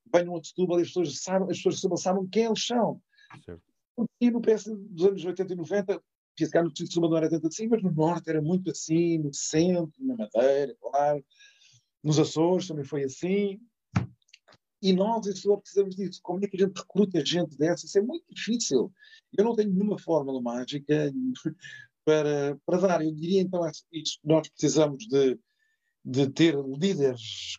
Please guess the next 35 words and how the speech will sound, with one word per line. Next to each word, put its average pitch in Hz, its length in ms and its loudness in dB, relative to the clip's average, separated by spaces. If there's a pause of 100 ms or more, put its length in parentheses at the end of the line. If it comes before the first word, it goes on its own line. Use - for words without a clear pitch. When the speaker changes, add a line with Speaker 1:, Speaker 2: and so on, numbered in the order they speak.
(120)
Speaker 1:
comunitários, 156 1300 2 (540)
locais, 143 920 0 (720)
nas - 160 4
nossas 156 260 2
fileiras. 131 440 0
Não 294 120 -2
necessariamente 185 480 -2
para 190 80 -2
estar 190 100 2
nas 190 140 0
equipas 185 260 0
das 185 120 0
comissões 180 260 -6
políticas 170 240 0
centrais 151 340 2
ou, 185 120 0 (360)
ou, 165 280 2
ou 175 60 0
de 175 80 -8
secção, 202 520 0 (300)
mas 185 160 2
para, 196 260 0 (180)
para 190 140 4
serem 277 340 2
nossos, 254 380 0
para, 170 320 0
para 156 160 -2
estarem 175 240 0
presentes 180 440 0
nos 123 120 -14
plenários, 214 600 0
para 147 140 -16
nos 139 140 -14
dizerem 131 340 0
coisas, 220 480 0